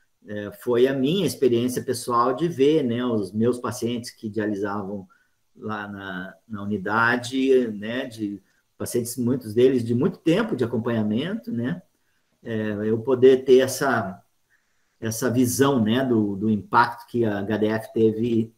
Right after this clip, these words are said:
em alguns desses pacientes que fizeram o tratamento lá. O segundo ponto que é importante a gente lembrar, né, que na maior parte dessas unidades,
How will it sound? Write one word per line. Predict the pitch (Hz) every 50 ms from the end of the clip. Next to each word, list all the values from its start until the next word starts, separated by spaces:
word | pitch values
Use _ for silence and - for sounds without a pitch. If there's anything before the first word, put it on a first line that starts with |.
| _ _
em | - 107 107
alguns | 107 104 95 104 110 110 107
desses | 107 107 107 - -
pacientes | - - 110 - - 110 110 107 - -
que | - - 120 117 110
fizeram | - - 113 104 104 110 107 107 110 107 107 107 - _ _ _ _ _ _ _ _
o | 110
tratamento | - 113 107 - 113 104 107 107 107 - 120
lá. | 117 87 73 - - _ _ _ _ _ _ _ _ _ _ _ _ _ _ _ _ -
O | 123
segundo | 113 - 147 202 208 -
ponto | - 175 - - -
que | -
é | 165
importante | 131 120 139 113 - 151 156 190 185 175
a | 123
gente | 123 135 127 123 135
lembrar, | 135 127 113 107 107 120 156 214 226
né, | 208 170 165 180 170
que | - - 147 135
na | 131 135 139 147 147
maior | 151 180 269 277
parte | - 254 233 226 - - - 160
dessas | 135 151 156 156 147 123 120
unidades, | 131 123 117 107 92 104 127 190 233 220 165 117 104 92 - - -